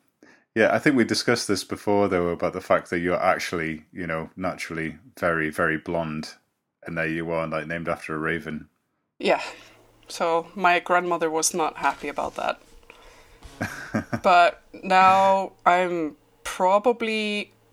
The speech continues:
Speaker 2: more dark than I am, like, you know, my, my skin is more dark than it is fair, so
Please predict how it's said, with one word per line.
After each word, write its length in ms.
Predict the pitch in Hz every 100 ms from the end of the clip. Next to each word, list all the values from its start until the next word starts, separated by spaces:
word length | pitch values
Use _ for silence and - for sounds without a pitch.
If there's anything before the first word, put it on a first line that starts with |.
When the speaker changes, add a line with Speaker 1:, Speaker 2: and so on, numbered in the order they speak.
| _ -
Speaker 2:
more 580 | 196 185 185 180 170 -
dark 400 | 165 160 160 -
than 180 | 160 160
I 140 | 156
am, 500 | 147 160 160 151 151 - - - -
like, 300 | 147 151 - - _ _ _
you 100 | 165
know, 160 | 139 - _
my, 300 | 165 160 160 180
my 100 | 175
skin 340 | - - 170
is 160 | 160 -
more 160 | 160
dark 540 | 156 156 147 147 - - -
than 160 | 165 160
it 80 | 156
is 160 | 151
fair, 400 | - 156 147 147 -
so 340 | - 143 143